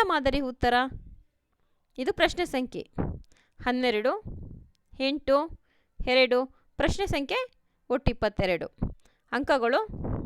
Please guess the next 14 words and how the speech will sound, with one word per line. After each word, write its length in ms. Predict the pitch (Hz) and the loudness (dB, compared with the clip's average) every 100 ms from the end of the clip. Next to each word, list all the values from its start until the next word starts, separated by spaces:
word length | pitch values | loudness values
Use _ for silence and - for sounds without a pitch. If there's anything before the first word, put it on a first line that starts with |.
| - - _ _ - | -12 -20 _ _ -2
ಹನ್ನೆರಡು, 580 | 262 320 247 226 277 294 - - - | 0 2 2 2 0 -4 -10 -12 -14
ಇಪ್ಪತ್ತು, 840 | - 254 - 294 - 247 262 - - _ _ 254 | -12 -6 2 2 2 0 0 -2 -20 _ _ -2
ಎಂಟು. 460 | 269 320 254 247 262 _ _ _ | -2 0 0 0 -2 _ _ _
ಅಂಕಗಳು 460 | 247 269 254 277 453 - - - | -4 0 2 2 0 -6 -14 -12
ನಲವತ್ತು. 600 | 247 254 240 196 - 120 - - - - - _ _ _ _ _ _ - | 0 2 2 0 -4 -14 -6 -4 -4 -8 -12 _ _ _ _ _ _ -6
ಇದು 120 | 285 | -6
ಶೇಕಡ 300 | 359 330 240 | -2 -2 0
ಕ್ರಮ 260 | 214 190 175 | -4 -6 -10
ನೋಡ್ಬೋದು 400 | 220 233 190 175 | -6 -6 -6 -12
ಈ 40 | 180 | -12
ಪಕ್ಕದಲ್ಲಿ. 680 | - - - - _ - - - - _ _ _ _ _ _ _ _ _ _ _ _ _ _ _ - - - - _ - | -14 -12 -16 -16 _ -2 -2 -6 -16 _ _ _ _ _ _ _ _ _ _ _ _ _ _ _ -14 -14 -14 -20 _ -6
ಕ್ಲಿಷ್ಟತೆ 380 | 294 466 494 | -2 0 0
ಮಟ್ಟ 220 | 440 330 311 | 0 2 0
ಕೋಷ್ಟಕ. 460 | 262 247 - 311 | -2 -4 -4 -2